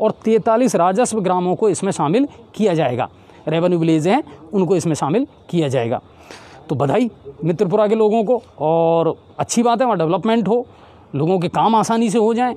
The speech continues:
यही चाहते हैं हम भी। ज़िले में आज नौ केस आए केवल,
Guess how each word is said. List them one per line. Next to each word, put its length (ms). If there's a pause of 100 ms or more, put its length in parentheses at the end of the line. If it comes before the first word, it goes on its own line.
(160)
यही 200
चाहते 300
हैं 60
हम 120
भी। 100 (880)
ज़िले 240
में 100
आज 280 (120)
नौ 400
केस 260
आए 180
केवल, 320